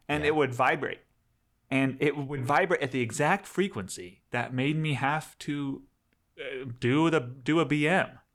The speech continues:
Speaker 1: And I
Speaker 2: How
Speaker 1: remember
Speaker 2: many
Speaker 1: being like,
Speaker 2: B M
Speaker 1: "This is the
Speaker 2: stories
Speaker 1: worst
Speaker 2: do we
Speaker 1: luck."
Speaker 2: have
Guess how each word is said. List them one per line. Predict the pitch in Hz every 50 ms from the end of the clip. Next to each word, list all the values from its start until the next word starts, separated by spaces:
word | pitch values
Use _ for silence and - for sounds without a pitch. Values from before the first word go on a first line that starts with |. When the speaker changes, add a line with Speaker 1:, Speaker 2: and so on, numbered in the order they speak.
| _ _ _ _ _ _ _ _ _ _ _ _ _ -
Speaker 1:
And | 135 139
I | 143
Speaker 2:
How | 143 143 175
Speaker 1:
remember | 156 160 170
Speaker 2:
many | 160 156 143
Speaker 1:
being | 135 135 135
like, | 127 123 117 113 113 - - _ _ - 135
Speaker 2:
B | - 156 156 156
M | 160
Speaker 1:
"This | 151 -
is | 135
the | 123
Speaker 2:
stories | 113 110 107
Speaker 1:
worst | 117 123 123
Speaker 2:
do |
we | 110 110
Speaker 1:
luck." | 117 104 104 101 95
Speaker 2:
have | - - -